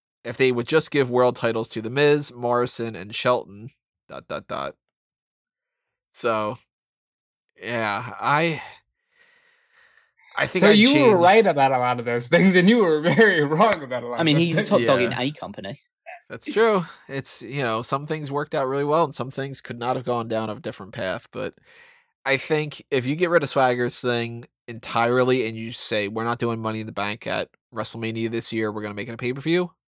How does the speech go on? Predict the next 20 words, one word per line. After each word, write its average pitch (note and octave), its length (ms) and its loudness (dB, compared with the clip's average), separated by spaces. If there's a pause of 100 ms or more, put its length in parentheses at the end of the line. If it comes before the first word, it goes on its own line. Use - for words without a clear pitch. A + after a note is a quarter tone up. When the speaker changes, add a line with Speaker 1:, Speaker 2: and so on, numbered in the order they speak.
(220)
Speaker 1:
cool. C3 240 -4 (520)
You B2 60 -14
can A#2 80 -12
figure B2 220 2
out G#2 100 2
other G2 140 -6
ways. F#2 380 -8 (720)
Maybe A2+ 480 -4 (640)
Edge A#2 240 -4
beats - 460 -6 (400)
Jericho A#2 420 -2
for A#2 140 -4
the A2 80 -6
title A2+ 580 0
and G#2 580 -8
Kane G#2+ 360 -8
cashes A2 400 -6
in G#2 100 -8
on G2+ 140 -10
Edge A2+ 360 -6